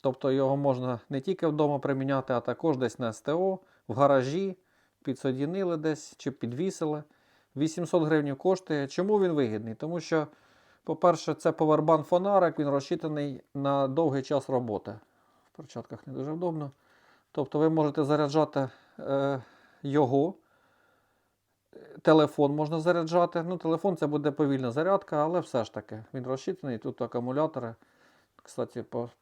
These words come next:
з приводу акумулятора. Чотири тисячі міліампер.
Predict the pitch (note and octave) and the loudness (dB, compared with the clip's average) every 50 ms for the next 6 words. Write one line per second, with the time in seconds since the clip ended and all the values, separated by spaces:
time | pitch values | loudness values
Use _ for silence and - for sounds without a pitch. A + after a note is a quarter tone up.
0 | - - - - C#3 C3+ C3+ C3 B2+ C3 B2 - - B2+ B2 - - B2+ C3 C3 | -20 -16 -8 -6 -4 -2 -2 -2 -2 -2 -4 -4 -4 -8 -8 -6 -8 -8 -6 -6
1 | C3 C3+ B2+ A#2 A2 G#2+ G#2+ - - A#2+ A#2 A#2 A2+ A2+ A2 A2 G#2 _ _ _ | -4 -4 -2 0 0 0 -2 -2 -4 -4 -4 -2 -2 -2 -2 -4 -8 _ _ _
2 | _ _ _ _ _ _ _ _ _ _ _ _ _ _ _ - _ _ _ _ | _ _ _ _ _ _ _ _ _ _ _ _ _ _ _ -20 _ _ _ _
3 | _ _ _ _ _ _ _ _ _ _ _ _ _ _ _ _ _ _ _ _ | _ _ _ _ _ _ _ _ _ _ _ _ _ _ _ _ _ _ _ _
4 | _ _ _ _ _ _ _ _ _ - - C#3 - D#3 D3+ C#3+ C#3 - C#3 - | _ _ _ _ _ _ _ _ _ -16 -14 -6 -2 0 2 2 0 -2 -8 -10
5 | - C3+ - - C3 B2+ B2+ B2 B2 B2+ B2+ B2 - - A#2+ A2 G#2+ G#2 | -10 -12 -8 -6 -4 -4 -2 0 0 0 -2 -2 -2 0 2 2 2 0